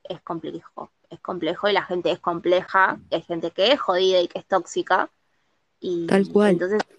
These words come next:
Speaker 1: se construye un ego para poder luchar con eso. Y, y nada, el-, está como, está, estamos en la desconstrucción del ego.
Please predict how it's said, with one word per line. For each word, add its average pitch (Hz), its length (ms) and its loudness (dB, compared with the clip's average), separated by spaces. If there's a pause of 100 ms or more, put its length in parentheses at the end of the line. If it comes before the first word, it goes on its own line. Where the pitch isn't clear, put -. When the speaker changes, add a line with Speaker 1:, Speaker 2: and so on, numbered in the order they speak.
(340)
Speaker 1:
se 196 140 2
construye 240 560 4
un 208 140 4
ego 214 540 6 (220)
para 180 260 2
poder 190 240 2
luchar 196 420 -2
con 185 160 -4
eso. 190 480 -4 (1600)
Y, 190 120 -10 (2000)
y - 100 -12
nada, 180 420 0 (760)
el-, - 300 -2
está 208 320 2
como, 226 320 4 (100)
está, - 360 -4
estamos 233 380 -2
en 220 120 2
la 180 140 4
desconstrucción 190 880 -2
del 202 180 2
ego. 185 400 2